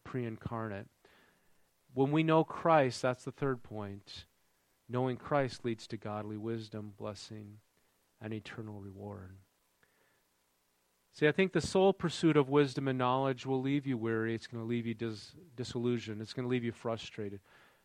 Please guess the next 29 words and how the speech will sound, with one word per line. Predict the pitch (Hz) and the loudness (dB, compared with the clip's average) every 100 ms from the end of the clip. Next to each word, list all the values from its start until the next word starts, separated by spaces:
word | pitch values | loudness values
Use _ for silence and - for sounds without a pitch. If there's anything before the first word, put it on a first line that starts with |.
| _ _ | _ _
It's | - - | -12 -4
gonna | 135 | 0
leave | 135 131 | 2 0
you | |
feeling | 113 - 120 113 | -4 -4 -2 -2
empty | 107 113 - 104 | -6 -8 -8 -8
and | 101 | -8
meaningless. | 104 104 98 85 95 - - - _ _ _ _ _ _ _ | -10 -10 -12 -16 -20 -20 -20 -20 _ _ _ _ _ _ _
If | 131 143 | -6 2
you | 175 | 4
just | 175 170 | 4 4
seek | - 190 - | 4 4 8
after | 156 156 156 139 | 10 10 8 4
wisdom | 127 165 180 170 135 175 165 | 6 8 8 6 4 2 4
and | 147 | 2
knowledge | 143 143 143 147 143 | 4 6 6 4 2
without | 131 127 127 127 | -2 2 2 0
Christ, | - 127 113 104 104 - - _ _ _ _ _ _ _ _ _ _ _ - | -4 -4 -4 -8 -16 -20 -20 _ _ _ _ _ _ _ _ _ _ _ -20
it's | 120 | -14
gonna | - 117 | -8 -6
leave | 117 113 | -6 -6
you | 110 | -6
empty. | 131 - 104 101 - 127 | -10 -14 -18 -18 -18 -8
And | 131 | -4
that | 143 | -2
seems | - 156 123 | -2 -4 -4
weird, | 131 160 139 | -2 0 0
doesn't | 107 104 117 | -2 -4 -6
it? | 143 156 | -10 -12